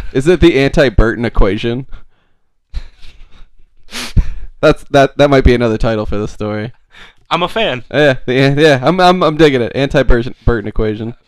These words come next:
Speaker 1: Yeah, I pull out our tickets for our press interview with Tim. After all, we do have a wildly popular podcast, so we might as well be featured creators at the premiere.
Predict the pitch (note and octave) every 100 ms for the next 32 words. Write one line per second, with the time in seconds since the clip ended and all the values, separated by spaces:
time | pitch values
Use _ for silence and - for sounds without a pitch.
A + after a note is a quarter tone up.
0 | _ _ B2 - A#2+ - D3+ C#3+ B2+ -
1 | B2 A2 - - A2+ G#2 C3 B2 A2+ G#2+
2 | G#2+ G2+ F#2+ - G2 F#2+ _ _ _ _
3 | - C#3 C#3 B2+ A2+ G#2 - - A#2+ C3
4 | A#2 G#2 G2 A#2 B2 A2+ A#2 A2+ A2 -
5 | G2+ G2+ A#2 A#2 - G2+ - - A#2 C3
6 | G3+ F#3+ B2 A#2 A2 - B2 B2 A#2+ B2+
7 | A2 G2 G2 - - - - G2+